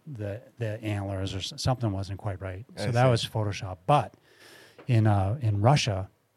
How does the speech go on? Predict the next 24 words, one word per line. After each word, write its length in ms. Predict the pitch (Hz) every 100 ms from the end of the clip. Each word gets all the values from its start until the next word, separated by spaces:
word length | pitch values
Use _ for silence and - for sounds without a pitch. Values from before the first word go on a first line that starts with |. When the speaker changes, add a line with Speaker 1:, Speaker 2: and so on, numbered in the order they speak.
| _ _ -
Speaker 1:
they 120 | 113
have, 280 | 92 107 104
uh, 100 | 95
moose 360 | 104 127 117
milkmaids. 800 | 117 113 120 113 92 87 95 - - _ -
They 100 | 104
have 140 | 98
a 40 | 101
place. 640 | - 117 113 104 - - _ _ _ _ _
Is 100 | 120
it 60 | 120
Russia? 480 | 107 135 - 147 123 -
I 40 |
think 220 | 117 - 135
it's 160 | -
Russia. 400 | 90 90 - 98 _
It 60 | 123
might 160 | 120 147
have 80 |
been 120 | 143 123
Scandinavia. 640 | - 113 101 98 90 90 104
You'll 140 | 113
have 80 | 107
to 180 | 98